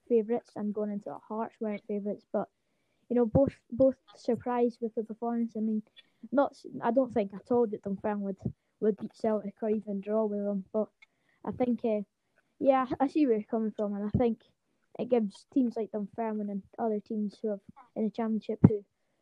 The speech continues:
might go on, on to take Hearts, you know, quite close and maybe shock them a bit. Even, even Arbroath, I think it was only one nil Hearts beat them, and Arbroath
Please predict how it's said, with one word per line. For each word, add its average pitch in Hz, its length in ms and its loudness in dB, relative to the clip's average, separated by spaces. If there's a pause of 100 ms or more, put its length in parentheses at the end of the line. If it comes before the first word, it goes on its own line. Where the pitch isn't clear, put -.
(160)
might 226 200 2
go 220 180 4
on, 214 220 0
on 220 160 2
to - 100 -6
take 226 220 6
Hearts, - 340 -6
you 240 80 0
know, 220 80 2
quite 214 260 -2
close 240 340 4
and 220 120 2 (300)
maybe 247 200 6
shock 262 340 0
them 233 140 -2
a 220 60 -2
bit. 220 160 -2
Even, 254 380 4
even 233 340 2 (100)
Arbroath, 208 460 2
I - 60 -8
think 247 180 -6
it 220 80 -8
was 202 80 -8
only 196 220 -4
one 226 260 0
nil 226 160 0
Hearts 208 340 -8
beat 220 140 -6
them, 202 160 -10 (560)
and 220 200 2 (180)
Arbroath 214 320 -2